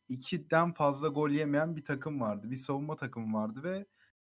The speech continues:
hani o dönemde de bile çok az gol beklentisi üretiyorlardı. Jose Sa'nın inanılmaz performansıyla kalesinde görmesi beklenenden çok daha az gol yiyen bir takım vardı ama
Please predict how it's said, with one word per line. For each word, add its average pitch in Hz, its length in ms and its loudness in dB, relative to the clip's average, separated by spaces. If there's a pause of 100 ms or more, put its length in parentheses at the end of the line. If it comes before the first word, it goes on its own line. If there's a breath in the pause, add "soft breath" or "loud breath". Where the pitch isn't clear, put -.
hani 113 100 -6
o 120 180 -2
dönemde 147 400 2
de 165 140 0
bile 151 180 0
çok 147 240 0
az 139 220 6
gol 131 220 6
beklentisi 123 600 0
üretiyorlardı. 117 760 0
Jose 127 280 -2
Sa'nın 139 300 -2
inanılmaz 139 560 0
performansıyla 135 1040 2 (540 soft breath)
kalesinde 135 540 0
görmesi 139 800 -2
beklenenden 139 680 0
çok 143 300 -8
daha 135 240 6
az 139 240 4
gol 131 160 2
yiyen 110 280 -2
bir 110 60 -6
takım 117 340 -6
vardı 120 260 -2
ama 196 380 -4